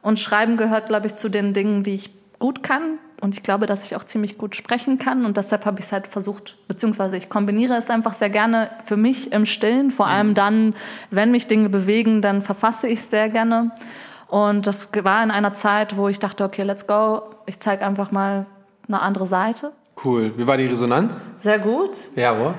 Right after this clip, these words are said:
Speaker 1: Ja, voll, aber ich glaub auch gerade bei solchen Sachen wirst du auch immer auf Menschen stoßen, die das nicht so toll finden. Und ich glaub, das gehört auch dazu, dass man deine Kunst als ehrliche Kunst eben,
Speaker 2: Ja.
Speaker 1: ja, wahrnimmt. Und ich schreib immer noch sehr gern, aber ich komme nicht mehr dazu.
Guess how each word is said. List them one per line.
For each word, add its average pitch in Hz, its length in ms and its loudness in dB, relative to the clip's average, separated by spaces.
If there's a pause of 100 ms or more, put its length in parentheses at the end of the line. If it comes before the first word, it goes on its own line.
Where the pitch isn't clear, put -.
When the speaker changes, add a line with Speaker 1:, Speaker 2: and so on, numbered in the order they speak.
(320)
Speaker 1:
Ja, 208 160 2
voll, 226 280 2
aber 214 440 2
ich - 140 -4
glaub 240 280 2
auch 233 220 2
gerade 220 400 2
bei 214 200 2
solchen 214 300 0
Sachen 208 300 2
wirst 208 200 -2
du 214 40 0
auch 208 140 -2
immer 226 180 2
auf 220 100 -6
Menschen 208 320 -4
stoßen, 208 380 -4
die 208 80 0
das 196 200 -4
nicht 196 180 -4
so - 100 -12
toll - 220 -12
finden. - 340 -8
Und 202 140 2
ich 180 100 -6
glaub, 202 160 2
das 226 180 0
gehört 233 320 4
auch 233 80 2
dazu, 226 400 0
dass 226 240 2
man 220 220 4
deine 214 260 2
Kunst 220 320 2
als 208 180 0
ehrliche 196 440 0
Kunst 202 400 -4
eben, 190 400 -4 (760)
Speaker 2:
Ja. 180 120 0
Speaker 1:
ja, 175 60 -2
wahrnimmt. 170 500 -2 (440)
Und 196 140 2
ich 202 140 0
schreib 226 280 0
immer 240 180 2
noch 233 220 2
sehr 240 200 0
gern, 240 260 2
aber 214 240 2
ich 202 160 -6
komme 220 260 2
nicht 175 240 -6
mehr 175 120 -4
dazu. - 300 -14